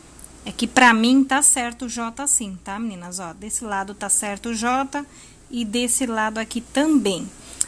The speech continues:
Então, eu agradeço a todas que acompanharam meus vi-, meu vídeo até agora aqui. Continue se inscrevendo aqui no canal, acompanhando o restante desse coraçãozinho com alfabeto dentro.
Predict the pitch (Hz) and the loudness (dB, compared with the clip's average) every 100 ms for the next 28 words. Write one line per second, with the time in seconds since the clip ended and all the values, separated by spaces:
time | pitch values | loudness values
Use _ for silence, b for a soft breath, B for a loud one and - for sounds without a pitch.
0 | B - 220 226 247 262 277 262 - 240 | B -4 -4 2 4 6 4 2 4 4
1 | 233 233 220 226 226 220 269 294 - 285 | 6 2 2 2 2 0 -4 0 0 -2
2 | 247 240 233 240 220 220 214 202 196 202 | -8 -8 -8 -8 -8 -8 -12 -10 -12 -12
3 | 196 196 202 202 185 208 214 202 - 196 | -16 -12 -6 -6 -2 -2 0 -2 0 0
4 | 175 175 180 202 214 240 B B B B | 0 0 2 2 2 -2 B B B B
5 | B - 180 - 196 208 254 254 226 233 | B -10 -8 -6 -2 2 0 2 0 4
6 | 240 254 - - 226 214 214 208 - 214 | 6 6 6 4 -2 -6 -6 -8 -8 -10
7 | 202 196 - 185 185 196 220 220 - 233 | -10 -14 -10 -8 -4 -2 0 0 0 -2
8 | 233 226 226 226 233 285 - 233 254 285 | 2 2 2 2 6 4 4 -4 -2 -2
9 | 240 226 - 247 208 190 B B B B | -4 -2 -2 -2 -6 -12 B B B B
10 | B - 214 214 - 214 196 202 208 202 | B -10 -6 -2 -2 -2 -2 -2 -6 -8
11 | 202 196 202 190 190 185 233 220 240 269 | -8 -8 -8 -8 -8 -10 -8 -6 -4 -4
12 | 302 | -6